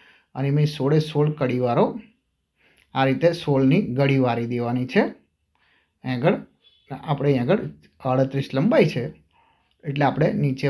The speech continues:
વારવા માટેનું ઉપર દબાણ સાથે આપણે અહીં આગળ ચાલીસ મૂકવાનું છે. અહીં આગળ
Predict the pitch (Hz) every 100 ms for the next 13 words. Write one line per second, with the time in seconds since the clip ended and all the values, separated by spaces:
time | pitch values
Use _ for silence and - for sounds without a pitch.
0 | 131 127 139 185 170 147 143 135 - 135
1 | 135 139 139 139 139 120 185 226 - 165
2 | - 143 131 123 226 - _ _ _ _
3 | _ _ _ _ - 147 143 143 127 117
4 | 123 120 123 185 - - _ _ _ _
5 | _ _ _ _ _ - 131 143